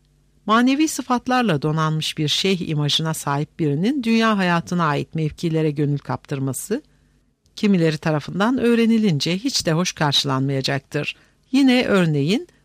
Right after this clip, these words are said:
tarikatın Ankara Kadınlar Cemaati'nin halifesi Fatma Kavak, tarikattan ayrılırsa maazallah,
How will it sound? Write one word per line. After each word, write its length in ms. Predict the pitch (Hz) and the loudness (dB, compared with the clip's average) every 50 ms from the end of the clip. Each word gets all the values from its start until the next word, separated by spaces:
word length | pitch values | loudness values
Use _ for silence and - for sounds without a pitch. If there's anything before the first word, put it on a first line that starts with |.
| _ _ | _ _
tarikatın 600 | - 233 233 254 247 - 254 240 - 254 262 240 | -2 0 0 0 2 0 -2 0 2 0 0 0
Ankara 460 | - - 226 226 214 - 170 156 151 | 2 2 2 2 2 0 0 0 0
Kadınlar 480 | 147 - 170 151 165 165 196 214 240 233 | -2 -4 -4 -4 -2 0 0 0 0 0
Cemaati'nin 680 | - 226 220 214 208 208 202 - - 202 202 214 226 | 0 0 2 2 2 0 0 0 0 2 2 2 2
halifesi 640 | 220 202 190 170 160 147 - 151 147 - - - 143 | 2 0 0 0 -2 -2 -2 -4 -4 -4 -4 -6 -6
Fatma 420 | 135 - 185 180 - - 151 139 139 | -4 0 -2 -2 -2 -2 -6 -6 -6
Kavak, 560 | - - 156 127 123 151 214 - - - _ _ _ _ _ _ _ | -4 -4 -4 -2 -2 -4 -4 -6 -10 -20 _ _ _ _ _ _ _
tarikattan 600 | - 240 240 254 - - 254 - - 262 262 254 | -2 0 0 0 2 0 -2 0 0 -2 0 0
ayrılırsa 800 | 233 - 175 160 147 139 143 135 135 127 - - - - 214 247 | 0 0 0 0 0 -2 -4 -4 -4 -4 -4 -4 -4 -2 -2 0
maazallah, 720 | 214 180 156 147 139 - - 127 123 127 139 165 214 269 | 0 0 0 0 -2 -2 -2 -4 -2 -2 -2 -2 -4 -4